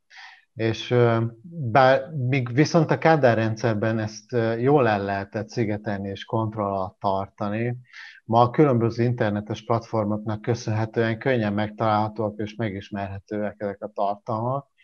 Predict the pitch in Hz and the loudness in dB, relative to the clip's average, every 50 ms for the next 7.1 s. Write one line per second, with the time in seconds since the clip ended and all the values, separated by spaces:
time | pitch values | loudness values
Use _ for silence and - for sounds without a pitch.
0 | _ - - - - - - _ 120 120 104 110 110 127 127 123 127 165 160 165 | _ -20 -20 -20 -20 -20 -14 _ -4 -4 -2 2 4 4 4 4 6 6 6 6
1 | - - - 143 131 127 120 123 127 123 123 123 120 117 - 123 113 - 131 127 | 4 4 6 6 6 6 4 2 2 2 4 4 2 2 2 0 -2 -2 -2 -2
2 | 123 123 123 117 120 135 143 131 120 110 104 104 104 101 104 107 104 - - 127 | 0 2 2 2 2 0 0 2 2 2 2 2 0 0 -4 -6 -6 -4 -2 -2
3 | 117 110 104 104 101 104 104 107 110 104 104 104 - - - - 101 - - - | 0 0 0 -2 -4 -4 -6 -6 -6 -6 -6 -6 -8 -12 -10 -10 -10 -8 -4 -4
4 | 117 110 107 101 101 98 98 95 98 101 98 104 104 101 95 98 - - 107 107 | -2 -2 -2 -4 -6 -6 -6 -6 -8 -8 -6 -4 -2 -2 -4 -4 -6 -6 -6 -4
5 | 104 104 101 95 95 95 101 - - 110 92 90 95 98 95 101 107 113 120 110 | -4 -4 -6 -8 -8 -10 -12 -10 -10 -10 -10 -6 -6 -4 -4 -4 -4 -4 -6 -10
6 | - - _ _ - 101 110 110 113 120 117 131 127 135 135 135 135 139 143 139 | -14 -20 _ _ -8 -4 -2 0 0 0 0 2 2 2 2 2 2 0 -2 -4
7 | - | -4